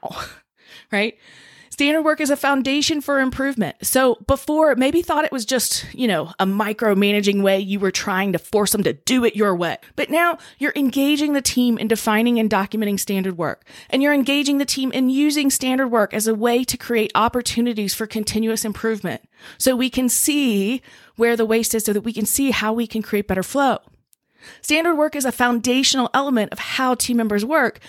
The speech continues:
but in these scenarios, don't we want to give reinforcing feedback around it? Here's what I usually recommend. Make a list of key helpful behaviors that you want to see more of and that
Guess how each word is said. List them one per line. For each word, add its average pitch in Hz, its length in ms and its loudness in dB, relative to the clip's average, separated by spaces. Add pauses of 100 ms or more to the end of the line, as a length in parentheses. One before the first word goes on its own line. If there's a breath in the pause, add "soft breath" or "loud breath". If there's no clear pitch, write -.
(180 loud breath)
but 269 140 2
in 269 120 0
these 311 240 0
scenarios, 311 720 0 (280 loud breath)
don't 269 160 0
we 370 80 2
want 339 140 2
to 294 60 -2
give 269 140 0
reinforcing 240 720 0
feedback 226 560 -4
around 339 340 -4
it? 440 300 -4 (540)
Here's 349 340 2
what 320 120 4
I 233 140 4
usually 226 360 0
recommend. 175 560 -4 (260)
Make 254 300 2
a 339 60 4
list 240 380 0
of 202 140 -2
key 277 280 -2
helpful 226 380 0
behaviors 202 600 -2
that - 140 -4
you 240 220 2
want 254 160 2
to 240 60 4
see 233 220 -2
more 190 260 0
of 302 280 0 (420 loud breath)
and 285 160 2
that - 140 -2